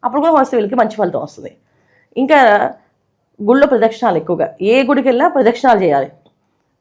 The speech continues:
విఐపి ద-, దర్శనాలు కానీ, విఐపి ద-, వెళ్ళడం కానీ, లేకపోతే ఇప్పుడు ఒక శీఘ్ర దర్శనాలకి టికెట్ తీసుకోండి, శీఘ్రంగా వెళ్ళిపోతారు సార్, అలాంటి దర్శన టికెట్లు కానీ తీసుకోకూడదు.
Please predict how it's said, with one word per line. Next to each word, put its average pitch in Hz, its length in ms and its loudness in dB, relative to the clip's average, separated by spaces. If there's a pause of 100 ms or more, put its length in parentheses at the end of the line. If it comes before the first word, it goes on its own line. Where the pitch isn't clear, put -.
విఐపి 247 400 2
ద-, 214 120 4
దర్శనాలు 196 420 0
కానీ, 180 300 -2
విఐపి 202 400 -2
ద-, 196 80 -2
వెళ్ళడం 185 500 2
కానీ, 170 320 -4 (420)
లేకపోతే 226 560 4
ఇప్పుడు 208 540 -4
ఒక 196 180 2
శీఘ్ర 247 300 0
దర్శనాలకి 226 480 2
టికెట్ 208 200 0
తీసుకోండి, 202 440 -2
శీఘ్రంగా 214 280 -2
వెళ్ళిపోతారు 196 440 0
సార్, 175 220 -10
అలాంటి 240 280 4
దర్శన 185 220 2
టికెట్లు 165 240 -2
కానీ 190 100 -2
తీసుకోకూడదు. 190 440 -2